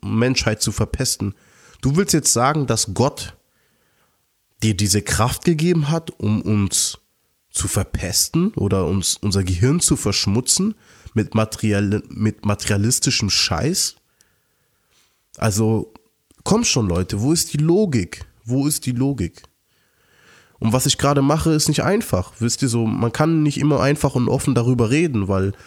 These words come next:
viele Menschen haben Angst vor Religion und denken, "Ey, wenn ich dagegen rede, dann könnte mir ja was passieren." Die Sache ist, du, ist immer so, wenn du an, an, an etwas glaubst, dann kann dir das auch was tun. Dann kann das auch was bei dir ausrichten.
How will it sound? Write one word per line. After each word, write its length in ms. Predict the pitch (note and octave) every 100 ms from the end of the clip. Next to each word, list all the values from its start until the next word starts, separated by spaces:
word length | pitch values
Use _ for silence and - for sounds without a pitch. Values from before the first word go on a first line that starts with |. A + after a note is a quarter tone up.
| - - - -
viele 240 | - C#3
Menschen 320 | C#3 C#3+ -
haben 140 | A#2+ A2
Angst 380 | C3+ F#3+ G3+ -
vor 180 | A#2 G#2
Religion 500 | G2+ G2 G2+ G2 F#2+
und 120 | G2
denken, 280 | A2+ A#2 G#2+
"Ey, 200 | C3 A#2+
wenn 80 |
ich 140 | A#2 -
dagegen 340 | A#2 A2+ A2+
rede, 340 | G#2+ B2+ C#3+ C3
dann 240 | A#2 A2+
könnte 280 | - B2+ B2
mir 180 | A#2 A#2
ja 140 | A2+
was 160 | A2+ -
passieren." 580 | B2 - D3 C#3+ C3+ C3 - _ - - _ _ _ _ _ _ _ _ _ -
Die 100 | G#2+
Sache 260 | B2 D#3 D3
ist, 140 | -
du, 160 | E3+ E3+ - -
ist 180 | -
immer 200 | - D3+
so, 320 | B2+ D3 G2 - _ - -
wenn 140 | A#2+
du 100 | D#3
an, 140 | A2+ C#3+
an, 400 | C#3 B2+ - C#3
an 160 | C3+
etwas 320 | B2+ - B2 -
glaubst, 540 | B2+ D#3+ F#3 - -
dann 100 | G#2+
kann 200 | - C3+
dir 80 | C3
das 180 | A#2+ -
auch 180 | A2+
was 200 | G#2+ -
tun. 400 | - D3+ B2+ F#2 - _ -
Dann 120 | G2+
kann 200 | - C#3
das 160 | B2
auch 260 | - A2 - - - _ _ _ _ _ _ _ _ _ _ _ _ _ _ -
was 220 | A#2 -
bei 120 | A#2
dir 260 | A2 A#2 -
ausrichten. 800 | F#3 F#3+ - A2+ - - F2